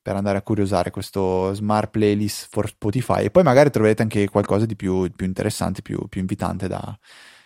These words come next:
da rigirare al nostro indirizzo email. E, eh, Luca, ne approfitto per parlare invece di qualcosa che mi ha molto piacevolmente, eh, colpito in questa settimana. Non so neanche come sono,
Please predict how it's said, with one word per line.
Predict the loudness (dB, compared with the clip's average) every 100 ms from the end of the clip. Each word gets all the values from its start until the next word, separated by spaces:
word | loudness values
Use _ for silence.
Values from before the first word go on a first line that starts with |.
| _
da | 0 4
rigirare | 6 4 6 8 10 8 6 6
al | 6 4
nostro | 2 0 0 -2
indirizzo | 0 -2 -4 -4
email. | -4 -8 -14 _ _ _ _ _ _ _ _ -20 _ 0
E, | 0 0 0
eh, | 2 4 6
Luca, | 4 4
ne | 2
approfitto | 4 2 2 0 0 -2 _ _
per | 0 4
parlare | 4 4
invece | 2 0 0
di | 2
qualcosa | 4 4 4 2
che | -2 -2
mi | 2
ha | 2 0 _ _ _ -8
molto | 2 6 6 4 -2 -2
piacevolmente, | 2 4 6 6 4 0 0 0 -2 _ -6
eh, | -4 -2 -4 -6 0
colpito | 0 0 -2 -2 -4 -6
in |
questa | -10 -8
settimana. | -8 -8 -4 -2 -2 -8 _ -20 -20 -20 -20 _ _ 2
Non | 8 10 8
so | 6 6
neanche | 8 6 4 2 0
come | 2 4
sono, | 2 2 2 4 2 0